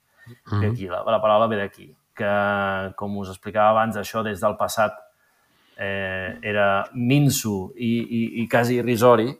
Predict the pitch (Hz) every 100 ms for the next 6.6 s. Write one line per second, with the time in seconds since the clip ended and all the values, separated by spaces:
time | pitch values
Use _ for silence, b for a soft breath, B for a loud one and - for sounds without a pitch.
0 | _ - 113 110 107 110 107 107 123 120
1 | 127 131 120 - 131 127 113 104 b b
2 | b b 101 107 117 110 101 120 107 113
3 | 113 101 120 110 101 - 110 110 104 107
4 | 117 113 113 110 110 107 107 104 101 101
5 | 110 120 113 113 107 - 107 123 123 110
6 | 110 107 104 104 101 98